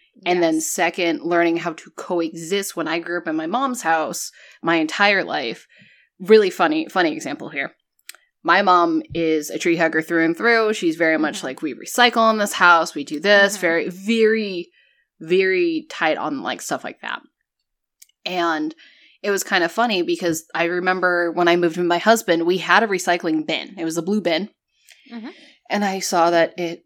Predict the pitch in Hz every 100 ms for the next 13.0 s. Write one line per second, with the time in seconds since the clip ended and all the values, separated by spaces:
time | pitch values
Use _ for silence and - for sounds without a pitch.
0 | _ 165 160 - 147 151 170 175 165 165
1 | 165 160 156 156 160 165 175 175 170 165
2 | - 262 311 277 202 180 165 165 - -
3 | - 151 139 - _ 196 185 185 180 165
4 | - 196 185 170 175 170 170 160 165 147
5 | - - 156 156 160 156 156 165 165 165
6 | 160 170 175 160 160 156 165 - 285 240
7 | 202 190 208 185 180 _ _ _ - 233
8 | 214 175 208 233 78 - - _ _ _
9 | _ _ _ _ _ _ _ 180 160 151
10 | - _ - - - - - 202 156 -
11 | 165 170 165 - _ _ _ _ - 160
12 | - 180 175 160 147 160 - 147 -